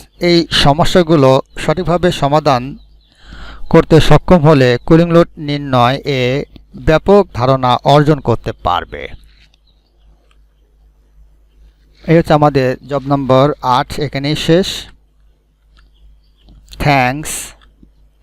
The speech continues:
Any question you can find me at, এই ইমেইলে যোগাযোগ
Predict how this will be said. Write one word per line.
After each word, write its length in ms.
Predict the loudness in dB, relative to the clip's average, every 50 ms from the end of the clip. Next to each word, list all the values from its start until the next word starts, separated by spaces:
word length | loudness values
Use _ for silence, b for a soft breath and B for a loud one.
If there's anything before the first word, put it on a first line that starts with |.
| -6 -4 -2
Any 140 | 0 0 -2 0 0
question 440 | 0 0 0 -2 0 0 0 0 -2 -4 -10 _ -8 -2 0
you 100 | 0 0 0 _ _ _ _ _ _ _ _ -2
can 180 | -2 -2 -2 -4 -4 -6 -4
find 260 | -2 -2 -2 -4 -6 -8 -8 -4
me 100 | -4 -4 -4 -4 -4 -4 -2 0 0 -2
at, 140 | -2 -6 -8 -16 -18 -18 -18 _ _ _ _ _ _ _ _ _ _ _ _ _ _ _ _ _ _ _ _ _ _ _ _ _ _ _ _ -6 -2
এই 60 | -2 0 0 0
ইমেইলে 240 | 2 2 2 2 2 2 2
যোগাযোগ 280 | 2 2 2 0 -4